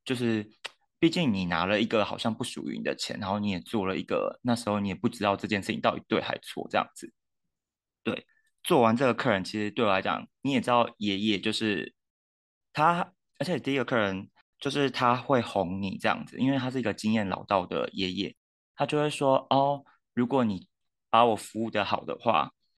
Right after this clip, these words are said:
我就会，之后都会点你这样子。”那因为一开始第-，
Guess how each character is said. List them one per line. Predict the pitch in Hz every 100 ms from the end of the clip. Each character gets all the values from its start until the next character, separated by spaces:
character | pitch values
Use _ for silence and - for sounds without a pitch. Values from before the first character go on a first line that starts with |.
| _ _ _ -
我 | 117
就 | 139 135
会， | 147 131 117 -
之 | 120
后 | 123
都 | 113
会 | 113 110
点 | - 95 95
你 | 92
这 | -
样 | - 135
子。” | - - - _ _
那 | 170 170
因 | 170
为 | 180
一 | 165
开 | 156 147
始 | 107 - _
第-， | 131